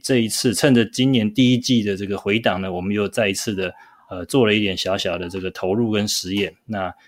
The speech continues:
呃，后续的发展呢，也，也等以后未来有机会，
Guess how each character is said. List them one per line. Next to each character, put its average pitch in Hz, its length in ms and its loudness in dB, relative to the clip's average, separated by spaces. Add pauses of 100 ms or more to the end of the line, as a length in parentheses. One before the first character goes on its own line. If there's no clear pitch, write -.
(260)
呃， 87 300 -8
后 160 180 4
续 143 180 4
的 117 120 4
发 123 180 4
展 95 240 0
呢， 95 180 -4
也， 92 160 -6
也 98 120 -10
等 95 200 -10
以 90 120 -8
后 113 140 2
未 107 120 0
来 95 100 0
有 90 120 -2
机 101 200 -4
会， 101 160 0